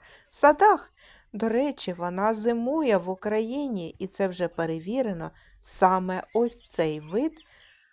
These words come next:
акебія п'ятилист-, листна чи п'ятилопастива, не знаю, як її і назвати.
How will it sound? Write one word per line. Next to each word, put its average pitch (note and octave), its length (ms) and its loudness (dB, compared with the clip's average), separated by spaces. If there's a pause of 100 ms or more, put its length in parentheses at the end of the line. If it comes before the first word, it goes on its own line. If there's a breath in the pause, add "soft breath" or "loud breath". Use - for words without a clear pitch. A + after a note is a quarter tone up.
(160 loud breath)
акебія G#3 920 0 (300)
п'ятилист-, - 1600 -6 (880)
листна E3 640 -6 (1000 soft breath)
чи - 160 -8
п'ятилопастива, F3 1700 0 (340 loud breath)
не G3+ 180 0
знаю, A3 440 0
як F3 380 -2
її F3+ 340 -12
і F3 120 -8
назвати. E3+ 720 -4